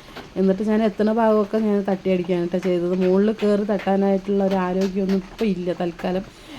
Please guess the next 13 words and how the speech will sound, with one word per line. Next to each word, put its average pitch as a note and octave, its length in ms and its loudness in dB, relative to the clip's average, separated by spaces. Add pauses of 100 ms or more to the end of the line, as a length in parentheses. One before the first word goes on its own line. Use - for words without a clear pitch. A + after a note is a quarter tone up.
പിന്നെ F#3+ 300 0 (140)
എനിക്ക് G3+ 320 0 (280)
ശ്വാസം F#3+ 380 -2
മുട്ടലൊക്കെ G3 580 -2
ഉള്ളതുകൊണ്ട് F#3+ 520 2
അങ്ങനെ G3 380 0
ആ G3 120 0
പണിക്കൊക്കെ G3 500 -4
നിന്നാൽ G3 300 0
പിന്നെ G3 260 0
എനിക്ക് F3+ 280 0 (240)
പണി F3 200 -2
കിട്ടും. E3+ 320 -6